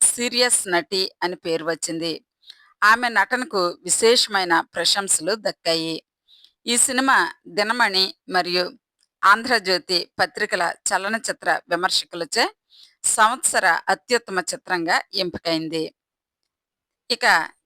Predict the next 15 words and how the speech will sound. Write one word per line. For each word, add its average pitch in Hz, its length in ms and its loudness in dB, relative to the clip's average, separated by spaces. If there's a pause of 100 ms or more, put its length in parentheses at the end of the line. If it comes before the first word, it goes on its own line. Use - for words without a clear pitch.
ఈ 220 160 4
తెర 226 260 2
వెనుక 220 300 -2
కథలు 175 460 -2
చూద్దాం. 170 440 0 (2000)
ఈ 277 100 0
సినిమా 269 360 4
దర్శకుడు 190 680 0 (800)
కె 240 340 2 (120)
బాలచంద్ర 175 580 4
గారు 165 520 0 (240)
తమిళంలో 208 460 2
తెరకెక్కించిన 170 920 -4 (560)
అవళ్ 214 380 4 (200)
ఒరు 190 400 4